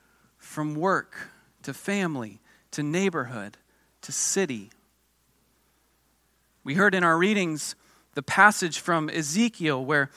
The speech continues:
Ezekiel sees life-giving, abundant water flow from the house of the Lord and to the sea, to the nations.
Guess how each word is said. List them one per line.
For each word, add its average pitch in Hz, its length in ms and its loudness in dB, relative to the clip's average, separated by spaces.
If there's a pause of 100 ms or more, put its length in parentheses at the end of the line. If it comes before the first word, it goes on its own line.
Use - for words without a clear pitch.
(200)
Ezekiel 190 500 0
sees 196 580 0
life-giving, 202 1040 4
abundant 190 640 4
water 208 460 8 (180)
flow 233 640 8
from 208 220 2
the 202 80 10
house 233 360 8
of 196 120 2
the 208 80 4
Lord 220 320 6
and 202 240 0
to 233 140 2
the 202 120 2
sea, 185 600 0 (800)
to 220 120 4
the 220 120 4
nations. 160 880 0